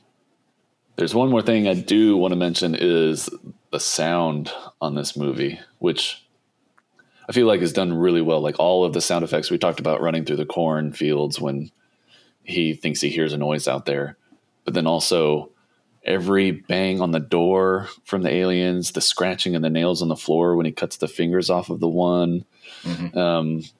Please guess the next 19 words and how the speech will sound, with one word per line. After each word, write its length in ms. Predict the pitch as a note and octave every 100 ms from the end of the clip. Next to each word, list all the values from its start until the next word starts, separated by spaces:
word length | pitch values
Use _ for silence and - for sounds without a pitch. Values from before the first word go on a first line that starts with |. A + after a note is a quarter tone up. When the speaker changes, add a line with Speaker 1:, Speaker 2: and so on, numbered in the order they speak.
| _
Speaker 1:
like, 260 | E2+ E2 - - _ _ _
all 360 | F#2 G#2 A2+ G#2
of 140 | E2+
that 380 | F2+ F2 - - _
sounds 720 | - - F2 E2+ E2 D#2+ - -
so 500 | - - F#2+ F2 E2
good. 520 | - E2 C#2+ C#2+ - -
Like, 300 | F2+ D#2+ - _ -
they 140 | - F2+
had 400 | - G#2 G#2+ G2+
to 220 | - E2+
have, 400 | D#2+ D#2 D2+ - - _ _ - _ _ _ _ _ -
I 60 |
mean, 120 | C#3+
they 100 | D3
could 140 | D3+ E3
have 100 | B2
Foleyed 320 | F#2 E2 D2+
it, 220 | D2+ -